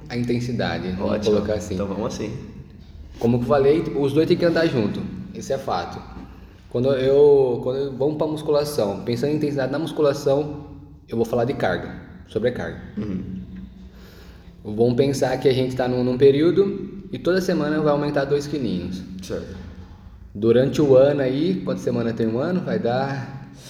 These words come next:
Speaker 1: quarenta e oito, mais ou menos?
Speaker 2: Cinquenta e duas, né? Por
Speaker 1: É,
Speaker 2: aí,
Speaker 1: por aí,
Speaker 2: por aí.
Speaker 1: né? É. Vezes dois quilinhos, você vai aumentar cento e poucos quilos.
Speaker 2: Boa,
Speaker 1: Então
Speaker 2: verdade.
Speaker 1: chega uma hora que
Speaker 2: Não vai ser
Speaker 1: não
Speaker 2: humanamente
Speaker 1: vai,
Speaker 2: possível.
Speaker 1: cara.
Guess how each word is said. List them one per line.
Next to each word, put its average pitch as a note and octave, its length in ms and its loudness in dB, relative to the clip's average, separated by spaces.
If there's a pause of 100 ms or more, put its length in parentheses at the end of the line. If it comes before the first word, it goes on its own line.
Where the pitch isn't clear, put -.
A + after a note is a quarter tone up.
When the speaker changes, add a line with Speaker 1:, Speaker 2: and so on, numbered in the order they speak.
(640)
Speaker 1:
quarenta G2 480 -2
e G2 40 4
oito, A2 360 0
mais G2 140 -6
ou G#2+ 40 -2
menos? A#2+ 420 -4
Speaker 2:
Cinquenta G2+ 300 -10
e G2 60 -4
duas, F#2 260 -2
né? G2 340 -2
Por - 120 -4
Speaker 1:
É, F#2+ 160 0
Speaker 2:
aí, G2 60 0
Speaker 1:
por G2 160 0
aí, A2+ 80 4
Speaker 2:
por F#2+ 80 0
aí. F#2 60 2
Speaker 1:
né? - 420 -2
É. F2 140 -8 (1500)
Vezes A#2 440 2
dois C3+ 280 2
quilinhos, D#3 600 -2
você D3 100 -2
vai C3+ 140 -4
aumentar B2+ 500 -2
cento C3 280 -6
e - 20 -4
poucos C3 320 -4
quilos. A2+ 340 2
Speaker 2:
Boa, F2+ 320 -4
Speaker 1:
Então G#2 140 -4
Speaker 2:
verdade. G#2 120 -4
Speaker 1:
chega B2+ 200 2
uma C3+ 140 4
hora B2 320 4
que C3+ 600 2
Speaker 2:
Não A2 220 -4
vai F2+ 220 -6
ser A#2 180 -4
Speaker 1:
não B2+ 120 0
Speaker 2:
humanamente A2+ 260 2
Speaker 1:
vai, F#2+ 300 0
Speaker 2:
possível. F#2 160 -4
Speaker 1:
cara. F#2 180 -4